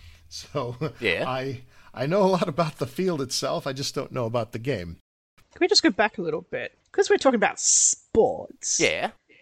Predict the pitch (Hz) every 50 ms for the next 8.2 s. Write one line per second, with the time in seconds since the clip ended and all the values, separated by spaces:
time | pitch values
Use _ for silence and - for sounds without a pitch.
0 | _ _ _ - 226 262 294 294 262 254 - - 247 196 214 220 202 - - 185
1 | 160 165 - - - - - - - - - - 208 196 185 185 185 185 180 180
2 | 180 175 175 175 165 - _ - 196 - - 190 - _ - - - 214 202 208
3 | 196 - 190 185 180 180 165 156 190 190 190 196 190 185 185 180 - _ _ -
4 | 175 175 - 170 160 - - - - - 185 175 151 - - - - - - -
5 | - - _ _ _ _ _ _ _ _ _ _ _ _ - - - - - -
6 | 208 196 196 190 185 165 170 160 175 170 175 175 170 170 - - - 196 185 180
7 | 175 175 170 180 170 170 - - 180 185 180 175 175 170 - - - - 196 185
8 | 170 143 123